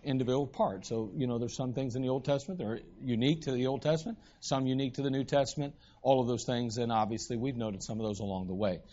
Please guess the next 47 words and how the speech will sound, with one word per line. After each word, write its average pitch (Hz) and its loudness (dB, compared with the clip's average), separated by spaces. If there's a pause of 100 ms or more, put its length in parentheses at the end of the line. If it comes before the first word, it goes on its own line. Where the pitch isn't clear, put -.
(220)
Now, 156 4
<clears throat> - -8
the 170 6
order 214 10
of 156 4
the 156 4
books, 196 2
I 127 4
think, 117 -2
is 110 -2
even 110 0
important. 101 -4 (480)
You 143 -4
know, 147 2
when 151 4
you 175 4
start 165 4
thinking 165 2
about 143 4
the 135 2
order 165 4
of 127 0
the 127 0
New 143 2
Testament, 151 -2 (280)
and 123 -2
you 127 2
look 160 2
at 135 0
the, 120 0
the 120 0
order 127 2
of 107 0
the 117 -2
New 117 0
Testament, 135 -2 (260)
take 170 2
your 147 2
Bible 139 8
maybe 131 2
and 120 0
look 147 -2
back 135 2
to 127 -4
the 117 -4
beginning 120 0
there. 110 0